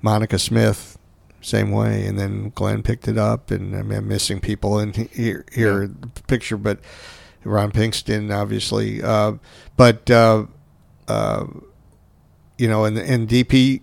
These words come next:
Speaker 1: D P A needed that in the eighties and nineties in particular, because there were so many things evolving with officers' rights, with the legal issues over hiring and promotions,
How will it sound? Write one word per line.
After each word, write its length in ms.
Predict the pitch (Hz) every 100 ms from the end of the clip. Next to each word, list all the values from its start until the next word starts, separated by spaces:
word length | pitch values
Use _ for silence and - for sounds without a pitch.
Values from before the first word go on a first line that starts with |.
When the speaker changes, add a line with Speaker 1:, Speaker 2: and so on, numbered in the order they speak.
| 123
Speaker 1:
D 180 | 127
P 240 | 127 139 131
A 160 | 131
needed 460 | 131 131 143 147 120
that 320 | 117 113 113
in 160 | 113 113
the 100 | 110 107
eighties 380 | 135 151 165 143
and 120 | 139
nineties 720 | 135 147 151 107 104 110 -
in 160 | 80 110
particular, 680 | 123 113 160 147 107 92 95
because 520 | 113 110 113 110 101
there 120 | 107
were 120 | 107
so 240 | 101 - 131
many 200 | 147 143
things 340 | - 131 123
evolving 720 | 117 104 101 107 123 131 131 127
with 240 | 110 - - _ -
officers' 580 | 113 113 110 117 107
rights, 560 | 113 110 117 113 - - - - - - - - - - -
with 340 | 285 120 107
the 60 | -
legal 320 | 101 120 117
issues 400 | 120 110 123 113
over 300 | 117 110 113
hiring 520 | 98 120 113 113 113
and 140 | 110 101
promotions, 1120 | 113 104 117 117 - 113 107 104 104 - -